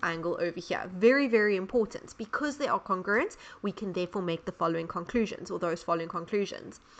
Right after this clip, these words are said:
The next question says, "Hence or otherwise." So based on what you just calculated, using what you just proved or what you just calculated, that's what hence means,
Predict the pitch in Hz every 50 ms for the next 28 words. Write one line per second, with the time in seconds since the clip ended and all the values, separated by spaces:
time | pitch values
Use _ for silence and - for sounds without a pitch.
0 | - - - - - - - - - - - 208 233 233 262 330 339 - - -
1 | 320 302 294 - - 220 208 - - - 185 185 185 - - - 226 202 196 240
2 | 349 480 - - - - 196 202 190 - - 226 233 226 226 180 110 82 64 58
3 | - - - - - 247 214 - - - 214 202 240 277 - - 381 330 247 214
4 | 214 - - 214 - - 196 185 185 - - 202 180 175 - - 175 - - -
5 | - - - - - - - - - - - 202 220 254 277 311 339 285 226 214
6 | 214 - 214 175 - - 311 370 359 - - - 220 202 202 - - - - 190
7 | 180 175 - - 170 - - 226 240 - - - 208 196 - - 180 170 170 165
8 | 165 - 160 - - 180 - - 190 175 175 196 175 175 170 - 202 196 247 349
9 | 427 -